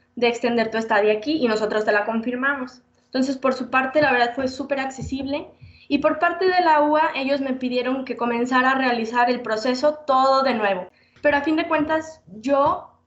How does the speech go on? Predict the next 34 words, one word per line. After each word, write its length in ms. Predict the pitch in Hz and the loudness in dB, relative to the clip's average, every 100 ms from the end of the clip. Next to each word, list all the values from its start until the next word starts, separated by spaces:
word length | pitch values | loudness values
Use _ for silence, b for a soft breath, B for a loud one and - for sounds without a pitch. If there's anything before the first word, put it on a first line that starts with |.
| - | -8
aunque 380 | 220 226 226 220 | -8 -8 -10 -10
sea 500 | 247 240 240 240 240 | 0 4 4 2 -2
por 160 | 247 240 | -6 0
mi 160 | 262 269 | 0 2
carrera 500 | 269 262 247 226 220 | 0 0 0 0 -2
y, 560 | 220 214 208 202 - - | -6 -10 -12 -16 -20 -4
y 100 | 233 | 4
mi 160 | 277 | 4
semestre 800 | 262 254 240 233 240 233 214 185 - | 4 2 2 0 -4 -4 -4 -4 -10
y 440 | 208 202 196 190 | -14 -10 -8 -6
mi, 680 | 196 202 202 196 190 185 185 | -4 -4 -4 -4 -2 -2 -2
y 100 | - | 2
mi 100 | 240 | 4
universidad, 640 | 262 262 254 240 220 233 - B B - | 6 4 2 2 4 2 -2 B B -2
teníamos 420 | 240 240 262 262 | 2 4 4 2
la 100 | 262 | 0
oportunidad 580 | 262 262 247 240 233 226 | -2 -2 0 2 2 0
de 60 | |
hacer 220 | 226 233 | -2 -4
como 200 | 240 240 | -4 -4
esa 160 | 226 233 | -2 -4
extensión, 680 | - - 233 233 226 233 220 | -6 -4 -2 -2 -2 -4 -2
ese 640 | 220 254 240 220 185 - _ _ _ _ | -2 -2 0 0 -4 -10 _ _ _ _
alargar 440 | 233 233 233 233 240 | 0 2 2 2 0
nuestro 320 | 262 262 262 | -2 -2 -6
semestre 400 | 247 233 233 269 | -4 -6 -6 -4
a 80 | 240 | -4
que 100 | 226 | -4
fuera 280 | - 226 226 | -4 -4 -4
un 140 | 226 | -4
año. 180 | 214 202 | -6 -6
Entonces 440 | 202 220 233 254 247 | -10 -10 -8 -8 -6
fue 100 | 233 | -2
también 480 | 233 233 226 226 | -2 -2 -4 -8